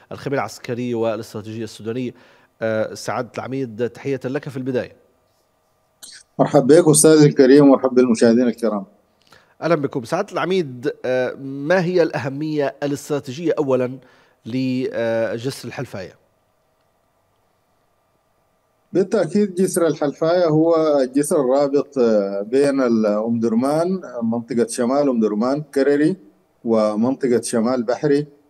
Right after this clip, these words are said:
Speaker 2: آه، الحلفاية، آه، شرقًا، وله أهمية كبرى بحيث أنه، آه، ظلت فيه، آه، دارت فيه معارك كبيرة جدًا منذ بداية الحرب، آه، كرًا وفرًا. أحيانًا، آه،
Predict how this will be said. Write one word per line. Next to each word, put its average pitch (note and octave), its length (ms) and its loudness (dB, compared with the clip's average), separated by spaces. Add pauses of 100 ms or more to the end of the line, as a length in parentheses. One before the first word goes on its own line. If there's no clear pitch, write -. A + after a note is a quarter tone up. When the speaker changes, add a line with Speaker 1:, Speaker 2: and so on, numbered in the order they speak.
(260)
Speaker 2:
آه، G2+ 360 -2
الحلفاية، C#3 800 0 (480)
آه، G2+ 280 -8
شرقًا، C3+ 540 0 (440)
وله A2 1300 0
أهمية C3+ 300 2
كبرى D#3 580 0
بحيث B2+ 380 -6
أنه، C#3 360 0 (400)
آه، G#2 440 -4
ظلت C#3+ 420 2
فيه، B2+ 580 2
آه، G2+ 240 -4
دارت C3+ 320 0
فيه D3+ 160 0
معارك C#3 340 0
كبيرة C#3+ 420 0
جدًا D3+ 240 0
منذ B2+ 340 -2
بداية B2+ 300 2
الحرب، C#3+ 400 -2 (720)
آه، G2+ 580 -4
كرًا C#3+ 460 0
وفرًا. C#3 560 0 (400)
أحيانًا، B2+ 720 0
آه، F#2+ 720 -6